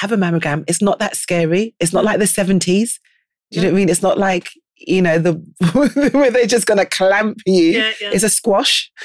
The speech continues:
Speaker 2: Yeah.
Speaker 1: but it's not like the seventies. And just go and do it. Go and have a mammogram.
Speaker 2: Yes.
Speaker 1: If it's there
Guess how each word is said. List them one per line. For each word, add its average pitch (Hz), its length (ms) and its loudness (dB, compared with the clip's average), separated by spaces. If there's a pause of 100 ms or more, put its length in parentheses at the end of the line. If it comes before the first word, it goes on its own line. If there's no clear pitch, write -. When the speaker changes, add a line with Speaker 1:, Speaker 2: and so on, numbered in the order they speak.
(140)
Speaker 2:
Yeah. 233 140 -6
Speaker 1:
but 175 100 2
it's 180 140 2
not 190 200 2
like 190 200 -2
the 180 60 0
seventies. 156 840 -4 (420)
And 175 140 2
just - 300 -2
go 233 160 0
and 214 200 2
do 208 200 0
it. 156 320 -4
Go 214 180 0
and 240 120 2
have 190 200 -2
a 175 60 -2
mammogram. 139 760 -6
Speaker 2:
Yes. 185 380 -20 (160)
Speaker 1:
If 233 180 -2
it's - 200 -4
there 156 420 -2